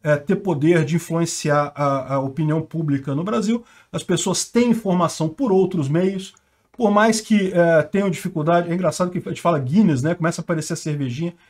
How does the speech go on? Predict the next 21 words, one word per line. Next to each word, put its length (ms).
Deu 80
até 120
uma 120
vontade 320
de 60
tomar 180
uma 140
Guinness 360
agora. 320
Realmente 380
é 40
muito 220
boa 220
essa 120
cerveja. 600
E, 520
eh, 560
o 100
pessoal 400
tem 280
como, 460